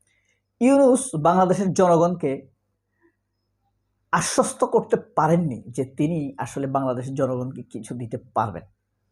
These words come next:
কিন্তু চেষ্টা ছিল তার। তাকে ডিস্টার্ব দিয়েছে কে? ওয়াকার। খুবই বিরক্ত করেছে, এদেশের মানুষকে বিরক্ত করে শেষ করে দিয়েছে ওয়াকার।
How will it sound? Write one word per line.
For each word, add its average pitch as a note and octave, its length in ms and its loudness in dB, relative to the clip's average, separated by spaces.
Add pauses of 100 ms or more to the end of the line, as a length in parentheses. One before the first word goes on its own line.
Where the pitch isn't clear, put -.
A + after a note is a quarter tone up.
(680)
কিন্তু G3+ 480 2 (1300)
চেষ্টা B3 320 4
ছিল D3+ 260 0
তার। G2+ 180 -6 (840)
তাকে G3 200 2
ডিস্টার্ব F#3 420 4
দিয়েছে G3 320 4
কে? - 300 0 (420)
ওয়াকার। C3+ 320 0 (920)
খুবই B3 220 4
বিরক্ত A#3 400 4
করেছে, D3+ 340 -2
এদেশের F#3+ 380 2
মানুষকে F3+ 480 2
বিরক্ত F#3 440 2
করে F#3+ 200 0
শেষ B3 260 0
করে F3+ 200 2
দিয়েছে D3+ 360 -2
ওয়াকার। B2+ 320 0